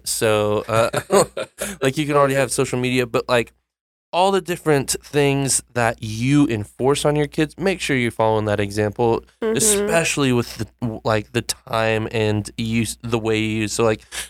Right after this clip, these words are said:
Speaker 1: the things you consent to on social media, um, the way you, like, sh-,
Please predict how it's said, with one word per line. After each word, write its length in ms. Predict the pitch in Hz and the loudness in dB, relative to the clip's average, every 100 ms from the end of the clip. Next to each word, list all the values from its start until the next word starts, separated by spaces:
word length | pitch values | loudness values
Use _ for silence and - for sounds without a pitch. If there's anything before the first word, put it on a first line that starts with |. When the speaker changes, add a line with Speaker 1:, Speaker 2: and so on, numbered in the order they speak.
| - | -8
Speaker 1:
the 60 | 120 | -2
things 240 | 135 113 | 0 0
you 100 | 110 | -4
consent 540 | - 107 - 139 147 | -4 -4 0 0 0
to 160 | - 151 | 0 2
on 100 | 143 | 2
social 360 | - 147 - 147 | 2 0 0 -2
media, 540 | 143 143 143 143 147 - _ _ _ | -2 -2 0 0 0 -6 _ _ _
um, 400 | 113 117 113 107 | -2 2 2 0
the 120 | 104 107 | 0 0
way 160 | 113 | 2
you, 340 | 117 113 113 117 | 2 2 0 0
like, 360 | 110 107 - | 0 0 -4
sh-, 100 | - | -14